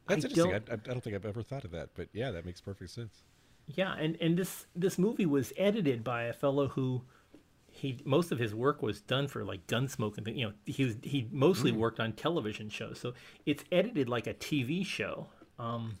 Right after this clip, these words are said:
Speaker 2: but I can't, I can't imagine somebody telling you, "Yeah, we're gonna, you know, we know you have this entire canvas to use, but, uh, if you could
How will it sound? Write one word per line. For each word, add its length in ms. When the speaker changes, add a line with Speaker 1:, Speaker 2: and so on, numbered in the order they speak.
Speaker 2:
but 200
I 100
can't, 480
I 40
can't 260
imagine 520
somebody 380
telling 320
you, 120
"Yeah, 240
we're 140
gonna, 400
you 100
know, 160
we 160
know 140
you 160
have 200
this 160
entire 440
canvas 580
to 80
use, 280
but, 220
uh, 140
if 140
you 60
could 180